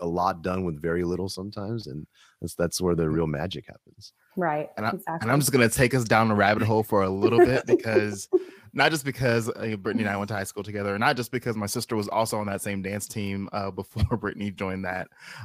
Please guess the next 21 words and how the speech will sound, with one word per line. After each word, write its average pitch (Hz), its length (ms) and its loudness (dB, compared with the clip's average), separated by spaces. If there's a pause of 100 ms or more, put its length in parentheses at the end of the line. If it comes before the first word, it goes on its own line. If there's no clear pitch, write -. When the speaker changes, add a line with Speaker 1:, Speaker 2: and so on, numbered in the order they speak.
Speaker 3:
um, 101 240 -2
and 117 80 6
not 185 140 6
just 143 160 -2
because 123 380 0
I 110 160 2
pulled 113 340 -2
the 104 380 -2
rope 110 360 -2
on 107 140 -4
the 104 60 -6
spring 107 340 -6
show 107 320 -2
and 101 80 -2
I 104 40 -4
got 104 220 -4
to 104 80 -6
see 110 300 -4
all 101 220 0
of 104 180 -4
the, 104 380 -2